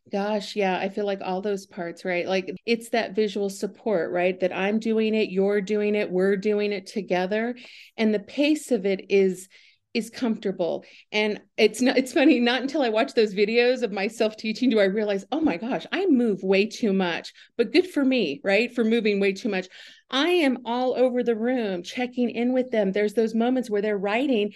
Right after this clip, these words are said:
It gives me the perfect opportunity to go walk and check and support the kids that might need it.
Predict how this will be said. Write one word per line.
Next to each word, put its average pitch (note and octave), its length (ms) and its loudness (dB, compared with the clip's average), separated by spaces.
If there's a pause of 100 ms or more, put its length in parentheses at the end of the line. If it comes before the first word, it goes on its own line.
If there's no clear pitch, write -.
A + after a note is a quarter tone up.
(280)
It A3 60 -10
gives B3 200 -2
me B3+ 100 2
the A#3+ 80 4
perfect C#4 380 -4
opportunity A#3+ 680 0
to G3+ 40 -4
go G#3 160 2
walk G3+ 380 -2
and G#3+ 100 -2
check G3+ 340 -4
and G3+ 140 0
support G#3+ 380 -6
the G#3 80 -2
kids G3+ 260 -6
that G3+ 140 -2
might F#3+ 180 -4
need A3+ 240 0
it. F#3+ 180 0